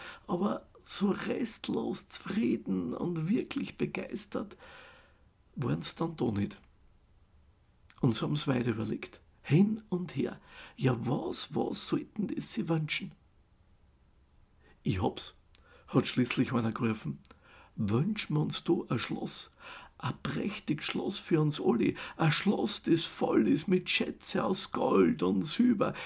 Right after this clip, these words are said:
mit Berg aus Diamanten und Edelsteinen.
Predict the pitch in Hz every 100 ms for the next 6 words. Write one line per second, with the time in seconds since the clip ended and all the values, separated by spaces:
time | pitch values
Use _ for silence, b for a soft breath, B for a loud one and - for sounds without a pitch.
0 | B 151 135 - - - - - - -
1 | 160 - - 190 156 147 226 214 202 -
2 | 190 - 170 - - - 180 - - -
3 | -